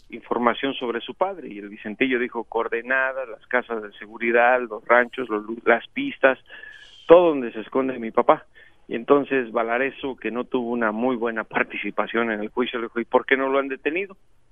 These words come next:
Y obviamente, hasta con un tono irónico, el Vicentillo le dijo: "¿Y yo qué sé?". Como diciendo: "Si yo les di todo, pregúntele a los tontos de la dea por qué no lo han detenido".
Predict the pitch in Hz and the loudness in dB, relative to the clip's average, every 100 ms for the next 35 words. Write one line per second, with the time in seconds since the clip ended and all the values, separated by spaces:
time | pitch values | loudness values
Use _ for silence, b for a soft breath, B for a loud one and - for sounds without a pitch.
0 | _ _ _ _ - 135 127 - 127 123 | _ _ _ _ -10 -8 -8 0 0 0
1 | 127 120 123 123 - _ _ - _ 117 | -6 -8 -12 -14 -20 _ _ -20 _ 2
2 | - 107 120 123 123 - 123 120 123 131 | 2 -4 0 0 2 2 2 0 -2 -4
3 | 131 - 117 104 - 101 127 117 110 - | -6 -6 -6 -8 -12 -6 -4 -2 -4 -10
4 | - - 107 113 113 120 120 151 139 _ | -16 -14 -8 -6 -6 -6 -4 -4 -6 _
5 | _ _ _ - 110 110 104 135 135 120 | _ _ _ -6 -4 -2 -2 -2 -2 -4
6 | - - 120 117 147 160 143 - 147 151 | -6 -4 -2 0 0 0 -4 -2 -2 -2
7 | 147 - 107 127 123 113 104 104 - 131 | -6 -10 -10 -10 -8 -8 -6 -10 -6 -6
8 | 123 117 107 107 107 123 117 - - 113 | -4 -6 -4 -4 -2 -2 -4 -10 -4 -2
9 | 110 110 110 104 - 101 95 | -2 -4 -6 -12 -8 -8 -8